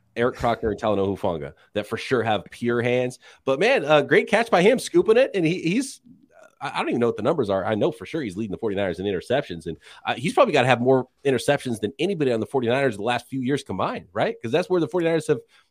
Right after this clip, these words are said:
been a little bit lacking in the secondary, is taking the ball away. Hufanga is so good at, at, at putting his hands on the football. So, uh, shout out to Charles Omenihu for making the big play at the end of the game, who's, who's really putting together a nice season,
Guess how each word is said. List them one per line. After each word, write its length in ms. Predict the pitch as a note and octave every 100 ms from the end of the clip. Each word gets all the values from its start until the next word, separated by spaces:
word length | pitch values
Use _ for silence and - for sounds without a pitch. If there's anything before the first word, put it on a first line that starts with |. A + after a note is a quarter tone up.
| _
been 180 | B2 D#3
a 40 |
little 160 | D3+ D#3+
bit 160 | D3+
lacking 400 | B2 C#3+ B3+ C#3
in 80 | A#2
the 80 | A2+
secondary, 560 | - - - A#2+ A2+ A#2
is 240 | A#2+ G#2+
taking 300 | - F3+ D#3+
the 60 | A#2
ball 180 | C#3 C3+
away. 260 | C3 G3
Hufanga 440 | B2 A2+ C3+ C4 D3+
is 120 | -
so 200 | B2+ D3+
good 340 | C3 B3+ D3+ - - - _
at, 240 | A#2+ B2 -
at, 180 | B2+ A#2 - _ C3
at 160 | A2+ -
putting 200 | B2+ D#3+
his 120 | D#3
hands 240 | D#3+ F#3
on 80 | F3+
the 80 | F3+
football. 420 | A#3 D#4+ G2+ -
So, 400 | - D3+ B2+ A#2+
uh, 240 | B2+ A2
shout 320 | F#2+ - F#3+ A3
out 180 | G#3+ G#3
to 200 | F#3+ F3+
Charles 320 | F3 E3 C3
Omenihu 400 | B2+ C3+ B2+ B2
for 80 | A2
making 300 | B2 B2 A2
the 40 |
big 220 | G2+ A#2+
play 220 | - A2+
at 80 | A#2
the 120 | A2
end 100 | G#2+
of 60 | G2
the 60 | F2
game, 280 | G#2 G2
who's, 140 | G2 F2+
who's 220 | G#2+ F2+ - _ _
really 360 | G2 A#2+ C#3+ B2+
putting 260 | C3+ A2+
together 340 | G2+ G#2 A2 F#2
a 40 |
nice 280 | F2+ G#2 G2+
season, 420 | - G#2+ G2 A2